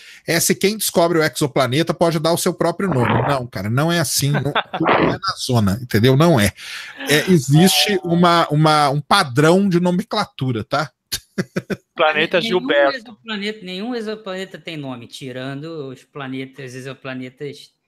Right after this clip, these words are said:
Speaker 3: é, conspiratórios, né? Nenhum <laughs> exoplaneta tem
Speaker 1: É.
Speaker 3: nome.
Speaker 2: Imagina a bagunça que ia ser, mano. Planeta Genis Clay, sei
Speaker 1: Pô,
Speaker 2: lá.
Speaker 1: não, imagina, nem, nem é bom pensar. E outra coisa que o pessoal tá perguntando aqui direto da próxima Bezinho.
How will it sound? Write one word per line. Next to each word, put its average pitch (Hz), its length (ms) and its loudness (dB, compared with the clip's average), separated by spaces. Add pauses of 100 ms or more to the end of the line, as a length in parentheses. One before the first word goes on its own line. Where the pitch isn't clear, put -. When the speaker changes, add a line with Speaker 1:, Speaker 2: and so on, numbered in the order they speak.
(300)
Speaker 3:
é, 113 460 -18
conspiratórios, 131 880 -14
né? 139 160 -16 (340)
Nenhum 180 320 -2
<laughs> - 0 -
exoplaneta 202 720 -4
tem 165 220 -18
Speaker 1:
É. - 20 -12
Speaker 3:
nome. 143 320 -6
Speaker 2:
Imagina 311 300 -4
a 392 40 -2
bagunça 294 400 0
que 247 120 -2
ia 202 80 4
ser, 170 320 -6
mano. 131 160 -4
Planeta 165 480 0
Genis 156 300 -8
Clay, 131 580 -4
sei - 160 0
Speaker 1:
Pô, 269 40 6
Speaker 2:
lá. 247 240 4 (160)
Speaker 1:
não, 165 280 -2
imagina, 185 340 -2
nem, 185 180 -8
nem 214 180 -4
é 247 60 -2
bom 262 120 -2
pensar. 233 580 -6 (140)
E 185 120 -8
outra 302 280 2
coisa 214 340 0
que - 100 -6
o 175 60 -2
pessoal 202 320 0
tá 202 80 -4
perguntando 175 420 0
aqui 180 140 -4
direto 180 320 0
da 202 100 2
próxima 196 520 0
Bezinho. 156 580 0